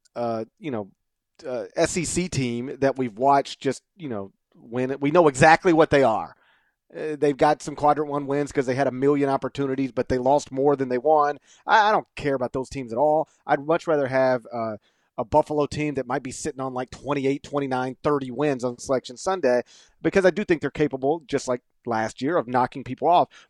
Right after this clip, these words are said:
But their, their rise into the national conversation, 'cause they've been ranked all year now, um, is super interesting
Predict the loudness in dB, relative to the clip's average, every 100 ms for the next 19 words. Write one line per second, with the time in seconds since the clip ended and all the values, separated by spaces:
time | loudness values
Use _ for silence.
0 | _ 6 6 4 _ _ _ _ _ _
1 | _ _ -8 0 2 2 0 -6 _ _
2 | _ _ _ _ -2 4 4 2 -2 0
3 | 2 2 0 -4 -8 -16 -10 -10 -10 -4
4 | 0 2 0 -2 0 -2 -2 -6 -10 -4
5 | -4 -4 -10 -6 -6 -6 -8 -16 _ -10
6 | -6 -6 -6 -10 -12 -12 -16 _ -8 -8
7 | -10 -12 -10 -12 -14 _ _ _ _ _
8 | _ _ -6 -6 -8 _ _ -2 -2 -8
9 | -14 -10 -6 -4 -4 -4 -4 -6 -8 -8
10 | -8 -10